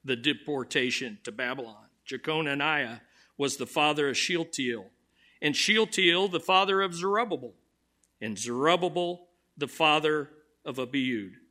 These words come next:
and Abiud the father of Eliakim,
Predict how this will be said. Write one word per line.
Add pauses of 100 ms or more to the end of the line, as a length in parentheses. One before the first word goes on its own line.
(500)
and
Abiud (180)
the
father (420)
of
Eliakim,